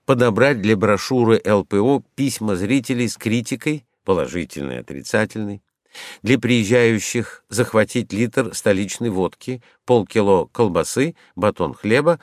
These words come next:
бутылку красного вина. Остальное имеется. Отыскать портрет Л П О, написанный маслом, и мою фотографию с Чаплиным, которые были даны в тысяча девятьсот сорок первом году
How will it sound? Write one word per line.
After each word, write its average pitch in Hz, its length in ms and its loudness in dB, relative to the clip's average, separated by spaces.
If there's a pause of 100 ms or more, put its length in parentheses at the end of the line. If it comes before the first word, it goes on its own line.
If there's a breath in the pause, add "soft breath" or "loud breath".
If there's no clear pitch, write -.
(140 soft breath)
бутылку 120 540 -2
красного 107 480 -2
вина. 73 380 -4 (220 soft breath)
Остальное 147 560 0
имеется. 71 500 -6 (720 loud breath)
Отыскать 120 800 -2
портрет 139 640 0 (220)
Л 104 260 2
П 82 320 0 (320)
О, 120 280 4 (380)
написанный 95 600 -2
маслом, 160 460 -2 (260 soft breath)
и 196 120 2
мою 156 320 4
фотографию 123 720 0
с - 40 -12
Чаплиным, 95 640 -4 (320)
которые 110 420 0
были 98 240 -4
даны 101 300 0
в - 80 -12
тысяча 98 460 -8
девятьсот 95 500 -4
сорок 90 300 -2
первом 82 380 0
году 117 340 0